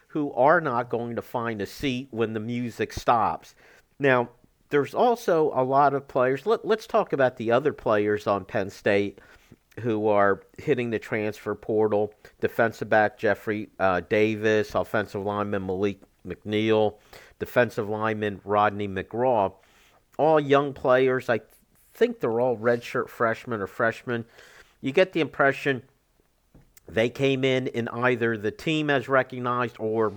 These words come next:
more likely the player themselves have recognized they don't really have that quick path to get on the field.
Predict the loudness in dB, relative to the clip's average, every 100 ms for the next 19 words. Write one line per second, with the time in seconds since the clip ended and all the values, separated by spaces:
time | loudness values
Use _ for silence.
0 | -8 -6 -4 0 2 0 -4 -6 -8 0
1 | 0 2 -2 -4 -4 0 0 0 -8 -10
2 | -2 -2 -2 -16 -8 -4 -4 -4 -8 _
3 | -20 -20 _ _ 2 2 4 2 2 -2
4 | -2 0 -2 -2 2 2 2 -2 -2 -6
5 | -6 -6 _ -4 -2 -2 -6 -8 -6 -4
6 | -4 -4 -8 -8 -10 -14 -8 -6 -6 -6
7 | -8 -10